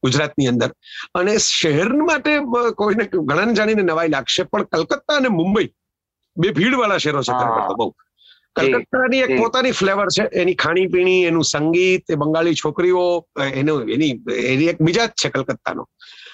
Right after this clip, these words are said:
Speaker 1: અને મુંબઈ
Speaker 2: બિલકુલ.
Speaker 1: છે ને, કેટલા લોકોને નથી ગમતું, પણ somehow I love મુંબઈ. મુંબઈ મને બહુ happening city લાગે. મને એમ લાગે કે ના, આ, આ એક કળાનો વિસામો છે,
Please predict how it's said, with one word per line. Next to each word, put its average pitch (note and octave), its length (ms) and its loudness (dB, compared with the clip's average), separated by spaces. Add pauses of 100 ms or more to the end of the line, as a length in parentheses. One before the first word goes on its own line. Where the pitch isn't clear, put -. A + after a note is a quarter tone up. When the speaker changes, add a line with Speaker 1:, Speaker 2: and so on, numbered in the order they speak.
(160)
Speaker 1:
અને B3+ 140 0
મુંબઈ G#3 440 2
Speaker 2:
બિલકુલ. C#4 180 2
Speaker 1:
છે - 80 -2
ને, G#3+ 140 -6
કેટલા A#3+ 320 -2
લોકોને E4 400 -2
નથી A3 180 -4
ગમતું, G3+ 260 -2
પણ A#3+ 100 -2
somehow A3+ 580 0 (260)
I G#3+ 60 0
love D#4+ 260 0
મુંબઈ. F#3 300 0 (960)
મુંબઈ F3+ 340 2
મને D4 180 0
બહુ D#4+ 180 0
happening C#4 520 -2
city F#3+ 260 0
લાગે. A2+ 300 -4 (120)
મને F3 120 2
એમ A#3 100 0
લાગે G#3+ 260 2
કે B3 100 -2
ના, A3+ 120 0
આ, G#3+ 420 0
આ A#3+ 40 0
એક B3 240 2 (460)
કળાનો B3+ 340 0
વિસામો D#3+ 380 -2
છે, F2+ 200 -4